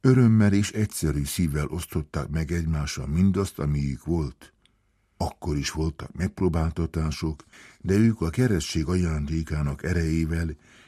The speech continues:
igyekeztek új teremtményekként élni, közösségben és békében mindenkivel. A Szent Atya ezután elismerő szavakkal szólt a plébánia mintegy kilencven éve tartó küldetéséről,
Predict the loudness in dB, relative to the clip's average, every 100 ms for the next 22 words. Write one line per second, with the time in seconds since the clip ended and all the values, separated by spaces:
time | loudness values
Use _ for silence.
0 | _ 0 2 2 0 -4 -4 -4 0 2
1 | 2 0 0 -2 -4 -2 -2 -4 -8 -10
2 | -10 -4 0 2 4 2 0 _ _ -20
3 | _ 0 2 2 0 0 2 4 4 4
4 | 2 0 0 -2 -4 -4 -4 -6 -8 -6
5 | -2 0 -2 -4 -8 -12 -14 -14 -18 -20
6 | _ _ _ _ _ -4 2 4 4 4
7 | 2 2 2 2 2 2 2 4 2 2
8 | 0 -2 -2 -2 -4 -4 -4 -6 -6 -8
9 | -4 -2 0 -2 -8 -8 -4 0 2 4
10 | 4 4 4 4 2 2 -2 0 2 2
11 | -2 -2 -2 0 0 -2 -6 -6 -6 -6
12 | -8 0 2 2 0 0 0 0 0 0
13 | 0 -2